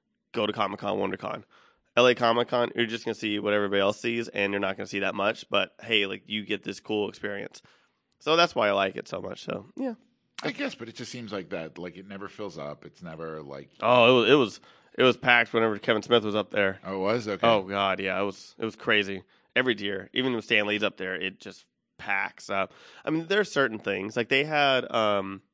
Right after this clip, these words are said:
Speaker 1: uh, there was some Nickelodeon show, they had a reunion, and it was just packed. I, I, we were walking through just trying to get around them. Just to, I was just trying to walk the floor at one point, 'cause I only had three opportunities to walk the floor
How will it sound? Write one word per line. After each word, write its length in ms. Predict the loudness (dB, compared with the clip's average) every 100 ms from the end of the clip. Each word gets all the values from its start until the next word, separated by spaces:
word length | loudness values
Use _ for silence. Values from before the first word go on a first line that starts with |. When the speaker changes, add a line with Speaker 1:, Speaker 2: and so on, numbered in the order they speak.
| _ _ _ _ _ _ _ _
Speaker 1:
uh, 160 | -2 2
there 100 | 2
was 140 | 0
some 160 | -2 -2
Nickelodeon 480 | -2 2 4 4 2
show, 160 | 0
they 120 | 0 2
had 100 | 0
a 60 |
reunion, 420 | 0 0 0 -2 -6
and 120 | -6
it 40 | -4
was 200 | -4 -8
just 140 | -10
packed. 300 | -2 -2 -2
I, 140 | -4 -4
I, 320 | 0 2 2 -4
we 200 | -6 -4
were 120 | -2 2
walking 460 | 2 2 -2 -8
through 200 | -4 -6
just 140 | -6 -4
trying 160 | -2
to 40 | -2
get 120 | -2
around 380 | -4 -2 -2 -4
them. 100 | -6
Just 160 | -10 -12
to, 120 | -14 -12 -8
I 80 | -4
was 80 | -4
just 100 | -4
trying 120 | -6
to 60 | -4
walk 200 | -6 -8
the 60 |
floor 260 | _ 0 0
at 60 | -2
one 120 | -8
point, 260 | -8 -8
'cause 120 | 0 0
I 60 |
only 120 | 2
had 140 | -2 -4
three 160 | 2
opportunities 500 | 2 2 -2 0 -2 -4
to 60 |
walk 200 | -6 -6
the 80 | -10
floor 340 | -8 -6 -8